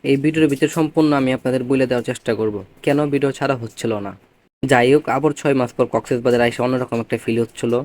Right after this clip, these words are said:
এটা হলো কক্সবাজারের মোড়টা, যেটা নাকি ডলফিন আছে। ওয়েদারটা ছিল অনেক জোস, যেটা বলার বাইরে।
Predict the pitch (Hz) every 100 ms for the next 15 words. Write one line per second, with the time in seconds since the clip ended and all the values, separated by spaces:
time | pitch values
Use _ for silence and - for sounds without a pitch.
0 | - _ _ _ _ _ - - _ 131
1 | 139 143 - - 156 147 147 147 139 147
2 | 147 139 131 123 123 120 135 120 110 123
3 | 113 104 - 120 _ _ _ - 131 147
4 | - 147 - 147 143 131 123 127 139 -
5 | - 123 120 120 127 131 123 117